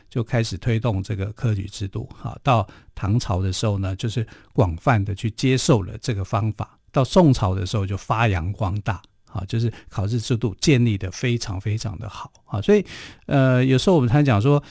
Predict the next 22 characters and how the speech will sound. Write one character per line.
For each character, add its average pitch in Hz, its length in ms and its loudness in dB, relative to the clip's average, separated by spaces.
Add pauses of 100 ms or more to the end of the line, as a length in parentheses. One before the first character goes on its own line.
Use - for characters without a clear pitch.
好 110 160 2
像 156 220 6
科 165 240 4
举 98 240 0
是 - 160 0
一 143 100 6
种 90 400 -2
毒 101 200 -2
害， - 340 0 (460)
但 190 120 6
是 185 140 4
你 120 140 8
看 139 340 4
哦， 104 160 4
它 143 160 4
从 107 380 -2 (480)
这 143 160 2
个 98 360 2 (160)
隋 127 400 0
唐 104 240 0
时 92 220 -4
代 101 260 -2